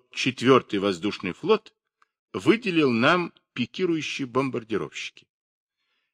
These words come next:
Я подозреваю, что маршал Тимошенко,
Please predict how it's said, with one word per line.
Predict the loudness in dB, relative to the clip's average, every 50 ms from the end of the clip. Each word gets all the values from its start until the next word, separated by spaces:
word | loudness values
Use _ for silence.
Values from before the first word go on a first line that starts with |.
| _ _
Я | 0 4 4 4 4
подозреваю, | 4 0 2 2 2 2 2 2 2 4 6 6 6 6 4
что | 0 -4 -4 -2 0
маршал | 2 6 6 6 6 4 0 -4 -4 -4 -4 -4
Тимошенко, | -4 -6 -4 -4 -4 -4 -4 -2 2 2 4 2 2 0 0 0 0 0 0